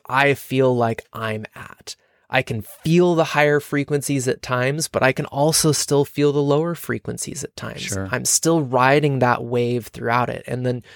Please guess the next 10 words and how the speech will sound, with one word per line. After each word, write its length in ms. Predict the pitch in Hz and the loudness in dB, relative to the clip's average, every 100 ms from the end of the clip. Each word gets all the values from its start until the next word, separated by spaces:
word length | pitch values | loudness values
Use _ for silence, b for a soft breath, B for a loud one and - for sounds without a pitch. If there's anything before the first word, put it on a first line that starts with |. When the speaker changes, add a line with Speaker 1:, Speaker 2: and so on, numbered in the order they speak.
| B B B - | B B B 0
Speaker 1:
you 120 | 156 | 0
get 220 | 185 - | 0 -10
people 480 | - 156 - 147 135 | -6 -4 0 0 2
like 400 | 127 123 120 - | 2 2 0 -4
Neem 300 | 131 139 135 | -2 -2 -2
Karoli 440 | - 135 123 120 | -2 -2 0 -2
Baba 580 | 120 117 117 117 110 107 - | 0 0 0 -2 -4 -8 -6
or 500 | 123 127 123 117 - b b | 0 2 2 -2 -8 b b
Mahatma 440 | 131 - 135 135 131 | -2 2 2 2 0
Gandhi, 800 | 120 120 123 123 127 117 113 | 2 2 2 0 -4 -4 -6